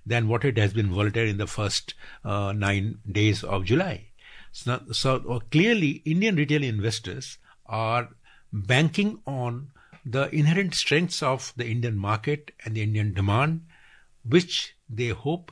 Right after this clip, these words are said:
will be able to give them better returns. And so, uh, I think it's a, uh, so to, uh, to, to, to give you a short answer to your question, I think the Indian retail investors, uh, are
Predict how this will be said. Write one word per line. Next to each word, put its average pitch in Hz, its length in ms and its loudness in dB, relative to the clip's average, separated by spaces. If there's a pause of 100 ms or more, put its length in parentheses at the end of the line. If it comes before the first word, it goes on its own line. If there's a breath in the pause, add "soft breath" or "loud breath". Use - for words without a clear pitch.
will 110 220 -2
be 117 260 -4
able 120 220 0
to 113 120 -6
give 107 240 0
them 98 200 -2
better 95 260 -2
returns. 85 560 -2 (640 loud breath)
And 101 140 -6
so, 123 480 -2
uh, 113 420 -2 (280)
I 135 100 2
think 214 280 2
it's 139 200 -2
a, 151 320 0 (180)
uh, 113 240 -6
so 135 420 -4
to, 135 200 -4 (100)
uh, 123 140 -6
to, 123 320 -8
to, 127 280 -2
to 127 160 -2
give 135 200 4
you 160 160 6
a 113 60 2
short 196 360 -2
answer 135 300 0
to 110 220 -2
your 107 100 2
question, 139 560 -2 (380 loud breath)
I 127 100 2
think 214 200 0
the - 140 2
Indian 175 340 4
retail 135 340 2
investors, 117 720 -4 (280 soft breath)
uh, - 40 -14 (180)
are 120 160 -4